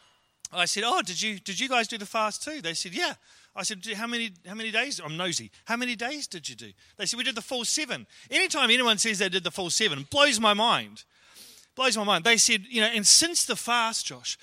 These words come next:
we are reading our Bible more, we are praying together more."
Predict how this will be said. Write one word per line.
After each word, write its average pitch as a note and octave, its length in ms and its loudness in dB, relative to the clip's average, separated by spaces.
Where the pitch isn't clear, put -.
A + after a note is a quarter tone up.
we A3+ 200 0
are E3+ 140 4
reading A3 380 -2
our C#3 160 -2
Bible B3+ 500 -2
more, A#3 500 -6
we G#3+ 440 0
are D3+ 320 0
praying B3 460 -2
together A3+ 300 -2
more." A3+ 480 -2